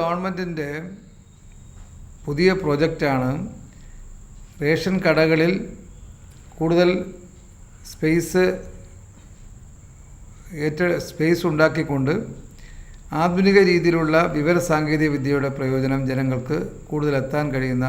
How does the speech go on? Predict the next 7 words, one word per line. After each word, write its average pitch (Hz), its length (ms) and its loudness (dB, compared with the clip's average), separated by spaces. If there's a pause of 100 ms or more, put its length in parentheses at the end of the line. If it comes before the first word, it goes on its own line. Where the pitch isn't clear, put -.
(140)
പദ്ധതികൾക്ക് 131 600 -2
രൂപം 123 200 -2
കൊടുക്കണമെന്നുള്ളത്. 117 640 -10 (1000)
അതിൻ്റെ 190 280 2
ഭാഗമായിട്ടാണ് 170 680 4 (580)
റേഷൻ 160 360 -2
കടകളിൽ 147 440 2